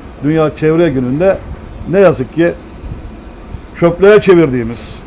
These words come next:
adeta foseptik çukuru da çevirdiğimiz, lağım çukuruna çevirdiğimiz Marmara Denizi bugün gerçekten ölmüş durumda. Artık denizden çıkan, e, ağlar bile balık yerine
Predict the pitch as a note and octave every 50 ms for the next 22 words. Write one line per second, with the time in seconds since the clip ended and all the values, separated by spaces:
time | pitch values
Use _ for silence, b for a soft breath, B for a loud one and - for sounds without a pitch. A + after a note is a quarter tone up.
0 | - - C#3+ E3 F3+ F3+ F3+ - F3+ F3 E3+ - D#3+ - F3 E3+ D#3 - - -
1 | G#3+ - - G3 D#3 F3 E3 D#3 D#3+ C#3 - D3+ C#3+ C#3 C#3 B2 B2 B2+ A#2+ C3
2 | C3 - - - - - - - - - C#3 E3 G3 G#3+ G3+ - F#3 D#3 E3+ E3
3 | D3+ D3 C#3 - - D#3 D#3 D3+ C#3+ C3+ C3 C3+ C3+ D3+ F#3+ F#3 - - - -
4 | - - - - - - - C#3+ F3 F#3+ F#3 E3+ D#3+ C#3+ C3+ B2+ C3 B2+ B2+ A#2+
5 | C3+ F#3 F#3+ F3+ - - - D3+ C3+ D#3+ F3 C#3 D#3+ F#3+ F3 - - - - -
6 | - - - - - - - - - - C#3 D#3+ E3+ E3 - D3 B2+ - D#3+ D#3
7 | D3+ - C#3+ D3 D3+ E3 D#3+ - - E3+ E3+ E3+ F3 F#3 F#3 F3+ - - - -
8 | - - - E3 F3+ F#3+ - G#3 G3 - - - - - - - - - - C3
9 | D3+ E3+ F3+ E3 D#3+ F#3 E3+ D3+ - D#3+ - E3 F#3 G3+ F#3 - D3+ D3 C#3+ C#3
10 | C#3+ - D3 D3 D#3 D#3+ F3+ G#3 G#3 F3+ C#3+ D3 D3 F#3 G3+ F3+ C#3+ D#3+ E3+ F#3+
11 | - - D3 C#3 C#3+ - - - D4